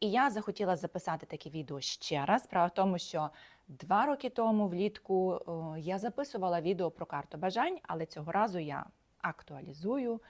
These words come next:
розкажу ще раз. Мені це цікаво, тому що я переконана, що... Карта бажань працює. Я вже створюю карту бажань щороку, а, тобто п'ять років поспіль. Зараз поділюся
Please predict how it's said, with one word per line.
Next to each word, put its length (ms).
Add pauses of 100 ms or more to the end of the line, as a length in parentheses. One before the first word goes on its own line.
(100)
розкажу 560
ще 360
раз. 300 (340)
Мені 300
це 180
цікаво, 680
тому 380
що 160
я 200
переконана, 640
що... 340 (840)
Карта 240
бажань 300
працює. 480 (120)
Я 200
вже 120
створюю 420
карту 320
бажань 420
щороку, 880 (500)
а, 220
тобто 320
п'ять 340
років 400
поспіль. 640
Зараз 340
поділюся 720